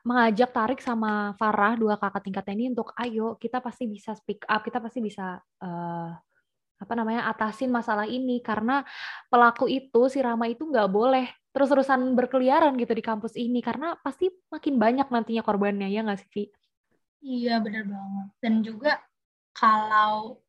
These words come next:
Speaker 2: si Tariknya lepas ya, si Suryani tetap dirugiin juga karena dia nggak bisa kuliah nggak sih?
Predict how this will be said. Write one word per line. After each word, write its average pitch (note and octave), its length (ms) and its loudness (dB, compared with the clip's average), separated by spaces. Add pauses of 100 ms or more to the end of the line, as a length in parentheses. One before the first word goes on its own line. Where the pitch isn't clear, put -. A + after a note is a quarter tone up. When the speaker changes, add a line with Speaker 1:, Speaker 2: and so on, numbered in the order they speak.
(100)
Speaker 2:
si A#3 160 -6
Tariknya G#3+ 580 -4
lepas G#3+ 400 -2
ya, C#4 100 -4 (220)
si - 160 -4
Suryani A#3+ 560 0
tetap B3 240 -2
dirugiin A3+ 560 2
juga D4+ 240 -4
karena D4 320 2 (400)
dia E4+ 160 2
nggak F#4+ 160 6
bisa D4+ 140 2
kuliah F#4+ 260 -4
nggak F4+ 220 -4 (100)
sih? F#4 100 -20